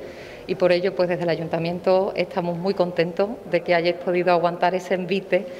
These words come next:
de esa pandemia tan importante y de que también estáis ahora fuertes para que podamos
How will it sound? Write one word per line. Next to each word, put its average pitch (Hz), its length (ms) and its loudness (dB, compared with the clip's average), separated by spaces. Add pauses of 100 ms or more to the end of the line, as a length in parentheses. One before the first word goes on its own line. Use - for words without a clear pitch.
(400)
de 185 200 4
esa 180 240 0
pandemia 180 460 0
tan 180 140 0
importante 180 760 0 (300)
y 190 80 2
de 170 160 4
que 165 460 2 (180)
también 175 300 0
estáis 175 340 0
ahora 165 240 2
fuertes 170 400 -2
para 170 420 0
que 175 120 -4
podamos 170 440 0